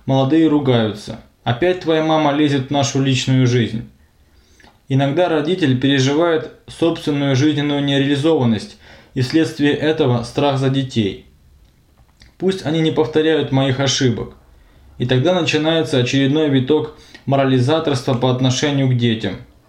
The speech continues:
Иногда мамы переживают ощущение собственной родительской некомпетентности –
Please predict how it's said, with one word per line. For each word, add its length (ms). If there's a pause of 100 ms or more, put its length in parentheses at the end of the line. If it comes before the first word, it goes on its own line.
(520)
Иногда 400
мамы 320
переживают 640
ощущение 720
собственной 720
родительской 640
некомпетентности – 1080